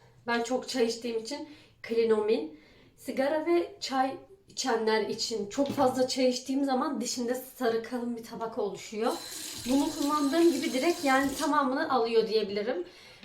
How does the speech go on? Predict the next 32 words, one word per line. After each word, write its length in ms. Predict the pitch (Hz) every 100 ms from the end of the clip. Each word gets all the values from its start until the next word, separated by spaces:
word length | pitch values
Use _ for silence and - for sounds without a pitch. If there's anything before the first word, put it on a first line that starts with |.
| -
Florürü 480 | 247 262 269 285
yüksek, 480 | 330 277 - 381 403 285
o 140 | 269
yüzden 340 | 277 311 320
günde 240 | 254 262 269
sadece 540 | 269 269 254 254 285
bir 200 | 254 254
kere 260 | 254 233 202
kullanıma 420 | 208 214 208 202
uygun. 360 | 202 196 269 320
İkinci 320 | - 247 226
kere 240 | - 247 247
kullanınca 520 | 240 226 226 311 233
dişin 320 | 240 - 240
minelerine 520 | 233 233 226 220 226
zarar 440 | 226 220 220 220 202
veriyormuş. 440 | 202 214 277 311
Hatta 360 | 233 - 226 220
diş 160 | -
doktorum 360 | 247 - 226 220
dedi, 340 | 208 180 226 269 - - - _
"Gün 120 | 240
içinde 340 | 226 - 240 220
sakın 300 | 247 233 233
bunu 180 | 226
iki 200 | 214 208
kere 280 | - 233 220
falan 320 | 220 214 214
kullanma." 560 | 208 226 220 220 208 196
diye 140 | 190
söyledi 420 | 190 220 208 285 349
de. 180 | -